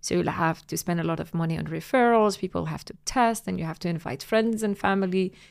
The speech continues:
to come in, and we give you incentive to make sure that we get you in. Um, and we keep you for few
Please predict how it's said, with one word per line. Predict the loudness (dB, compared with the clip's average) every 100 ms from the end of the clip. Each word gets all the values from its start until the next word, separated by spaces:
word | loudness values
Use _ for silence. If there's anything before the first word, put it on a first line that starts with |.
| _
to | -12
come | 2 6 6
in, | 4 2
and | 0 -4 -4
we | 0
give | 0 0
you | -2
incentive | -2 0 0 0 -2
to | -4
make | -6 -4
sure | -2
that | -2 -4
we | -6
get | -6 -6 -4
you | -2
in. | 0 0 0 -4 -10 -20 -20 -20 -2
Um, | 0 2 2 -2 -2
and | 0
we | 2 0
keep | -4 -2 -2 0
you | -4
for | 0 0 2 0 -4 -12 -20 -20 _ _ _ _ _ _
few | -14 -12 -6 -2 0 0 0 2 0 0 -2 -6 -12